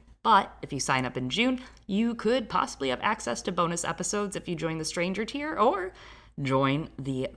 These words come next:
Thunder tier and above, and you'll have lifetime access for our private Discord server, however long the life of that server is,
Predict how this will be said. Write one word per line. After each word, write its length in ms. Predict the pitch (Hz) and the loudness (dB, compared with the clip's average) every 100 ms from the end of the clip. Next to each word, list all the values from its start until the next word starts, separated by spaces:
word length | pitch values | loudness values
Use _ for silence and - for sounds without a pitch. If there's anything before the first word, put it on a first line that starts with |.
| - | -2
Thunder 240 | 135 240 | 0 0
tier 240 | 175 - 104 | -2 -4 -4
and 80 | 104 | -2
above, 340 | 120 120 123 | 2 2 2
and 100 | 139 | -2
you'll 120 | 131 | -2
have 120 | 143 | -2
lifetime 760 | 131 120 143 - - 127 143 143 | -2 0 0 -2 -6 -2 -2 0
access 840 | 123 135 - 127 135 127 135 - - - | 0 0 -4 -4 -2 -2 -2 -4 -8 -8
for 340 | 151 131 127 117 | -4 -2 -2 -4
our 180 | 120 | -6
private 540 | 117 - 156 220 233 - | -8 -4 -2 -2 -4 -4
Discord 480 | 151 - 156 147 - | -6 -4 -2 -2 -2
server, 420 | 120 120 160 196 - | -4 -2 -6 -8 -16
however 340 | - 117 117 123 | -8 -4 -2 -2
long 300 | 120 123 127 | -2 -4 -4
the 60 | |
life 240 | 123 120 120 | -2 -4 -4
of 80 | 147 | -6
that 160 | - | -6
server 340 | - 139 123 131 | -4 -2 -2 0
is, 380 | 254 294 - | 0 0 -2